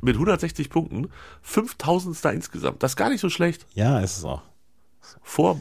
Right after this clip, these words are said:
Speaker 1: Herrn
Speaker 2: Ich muss jetzt mal
Speaker 1: Mosbach
Speaker 2: gerade
Speaker 1: weg.
Speaker 2: gucken, wie mein Interactive-Team aussieht.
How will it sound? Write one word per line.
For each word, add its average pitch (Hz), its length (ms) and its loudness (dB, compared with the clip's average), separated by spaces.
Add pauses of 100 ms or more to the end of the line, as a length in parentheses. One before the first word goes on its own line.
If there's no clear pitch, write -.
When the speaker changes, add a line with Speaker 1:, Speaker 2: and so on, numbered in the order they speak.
Speaker 1:
Herrn 139 320 0
Speaker 2:
Ich - 80 -8
muss 117 120 6
jetzt 131 100 8
mal 123 100 8
Speaker 1:
Mosbach 80 60 8
Speaker 2:
gerade 117 140 8
Speaker 1:
weg. 120 60 0
Speaker 2:
gucken, - 280 2
wie 107 140 2
mein 107 240 4
Interactive-Team 104 760 0
aussieht. 85 380 -4